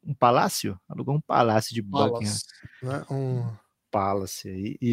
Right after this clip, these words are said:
Speaker 1: e deixou até o Harry Kane em choque, né? Fez o Harry Kane ser substituído. É... Guilherme, seguinte, meu destaque final é apoio ao Café Belgrado.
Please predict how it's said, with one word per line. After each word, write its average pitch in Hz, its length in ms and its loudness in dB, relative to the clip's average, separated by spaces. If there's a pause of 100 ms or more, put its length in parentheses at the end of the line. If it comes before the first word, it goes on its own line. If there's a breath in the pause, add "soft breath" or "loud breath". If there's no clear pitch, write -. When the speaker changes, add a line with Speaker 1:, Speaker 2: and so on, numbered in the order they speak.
(360)
Speaker 1:
e 98 40 0
deixou 107 300 4
até 110 220 6
o 117 420 8
Harry 104 240 2
Kane 104 220 2
em 107 40 2
choque, - 380 -4
né? 101 140 -4
Fez 101 200 0
o 98 60 -2
Harry 104 160 2
Kane 104 180 0
ser 107 140 -2
substituído. 101 680 -2 (680 soft breath)
É... 123 560 6
Guilherme, 143 560 12 (880)
seguinte, - 720 6 (760)
meu 143 200 10
destaque 135 380 2
final 127 440 6
é 123 260 2 (120)
apoio - 320 2
ao 110 60 2
Café 110 260 -4
Belgrado. 117 600 4